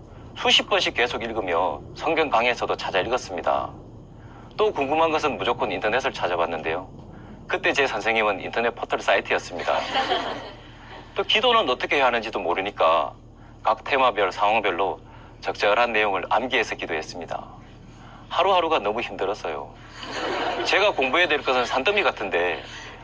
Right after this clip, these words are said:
목사님의 진도는 너무 빨랐거든요. 교회는 벌써 그때 예수님을 위해 목숨을 버리겠다는 순교 신앙까지 가버렸으니까요. 교회 가기가 두려웠습니다. 마치 예수 복습을 안 하고 학교에 간 것처럼요.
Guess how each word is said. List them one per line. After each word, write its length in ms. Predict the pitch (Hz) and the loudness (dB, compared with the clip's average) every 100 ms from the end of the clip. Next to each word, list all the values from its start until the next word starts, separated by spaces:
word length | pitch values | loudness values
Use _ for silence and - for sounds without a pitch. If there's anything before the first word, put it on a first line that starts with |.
| - - - | -18 -20 -4
목사님의 460 | 104 185 175 170 - | 0 2 4 4 2
진도는 340 | 135 131 104 | 2 2 2
너무 200 | 85 90 | 0 2
빨랐거든요. 760 | - 156 175 - 82 76 69 69 - - - - - - - - - | 2 4 2 0 -4 -6 -6 -8 -14 -18 -20 -20 -20 -20 -20 -8 0
교회는 340 | 175 180 156 | 4 4 4
벌써 220 | 123 - | 2 0
그때 420 | - - 135 110 - - - - - - | -2 0 2 2 0 -14 -20 -20 -6 -2
예수님을 420 | 143 170 160 131 | 0 2 2 4
위해 140 | 120 | 2
목숨을 400 | 104 117 - 156 | 2 0 2 2
버리겠다는 540 | 127 107 98 98 87 85 | 4 2 0 0 0 0
순교 300 | - 185 185 | -2 2 4
신앙까지 500 | 139 120 117 87 - | 4 4 2 0 0
가버렸으니까요. 600 | - - - - - - - - - - - - - - - - - - | 2 2 0 0 2 2 2 0 -2 -4 -6 -10 -14 -14 -14 -16 -16 -8
교회 220 | 131 156 143 | 0 2 4
가기가 360 | 127 110 104 | 2 2 0
두려웠습니다. 720 | - 107 135 - 113 92 - 69 - - - - - - - - - - - - | 2 2 2 2 -4 -2 0 0 0 2 2 2 2 2 0 -2 -4 -8 -8 0
마치 300 | - - 117 | 2 4 4
예수 260 | 139 - - | 4 2 -2
복습을 380 | - 135 - | 0 2 4
안 100 | 98 | 4
하고 160 | 101 90 | 4 0
학교에 240 | - 165 | -2 2
간 160 | 147 92 | 2 2
것처럼요. 580 | 85 - 80 73 71 | -2 -6 -6 -6 -8